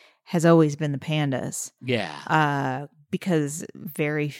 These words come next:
Speaker 1: very few places have them.
Speaker 2: Yeah.
Speaker 1: Uh,
Speaker 2: Aren't there only
Speaker 1: and
Speaker 2: two in America? Two. I mean, two place, two. It's us in San Diego, right? I don't know that it, they have pandas anywhere else.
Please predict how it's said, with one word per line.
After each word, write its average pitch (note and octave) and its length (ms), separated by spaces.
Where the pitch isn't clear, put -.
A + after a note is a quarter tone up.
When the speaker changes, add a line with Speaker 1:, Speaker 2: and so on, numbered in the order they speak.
Speaker 1:
very F#3+ 240
few - 160
places E3 420
have G3+ 300
them. F#3+ 320
Speaker 2:
Yeah. A2 180
Speaker 1:
Uh, D3+ 400
Speaker 2:
Aren't C#3+ 140
there F3+ 80
only F#3 140
Speaker 1:
and C#3+ 80
Speaker 2:
two D3+ 280
in F#3 80
America? F3 580
Two. E3+ 160
I - 80
mean, C#3+ 160
two D3 220
place, C3+ 340
two. B2+ 480
It's - 220
us C#3+ 180
in A2 200
San B2 200
Diego, F#2+ 480
right? E2 320
I F#2 60
don't A2 140
know G#2+ 120
that F#2+ 120
it, F2 100
they E2+ 180
have G#2 200
pandas B1 320
anywhere A1 280
else. - 300